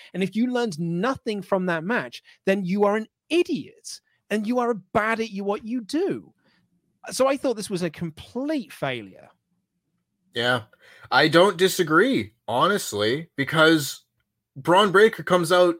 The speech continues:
Speaker 2: the week after his match with Tommaso Ciampa, and it's like he, he came out and he cut a, a fairly decent promo saying, "Hey, I lost, but I'm gonna re-,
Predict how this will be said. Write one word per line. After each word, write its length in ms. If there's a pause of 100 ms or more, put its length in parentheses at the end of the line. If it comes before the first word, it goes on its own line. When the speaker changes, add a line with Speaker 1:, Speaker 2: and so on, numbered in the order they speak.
Speaker 2:
the 100
week 360
after 460
his 200
match 480 (240)
with 240 (320)
Tommaso 360
Ciampa, 480 (380)
and 500
it's 220
like 300 (560)
he, 380
he 140
came 280
out 240
and 100
he 60
cut 240
a, 200
a 200
fairly 500
decent 440
promo 500 (300)
saying, 640 (420)
"Hey, 180
I 200
lost, 580
but 240 (200)
I'm 160
gonna 280
re-, 560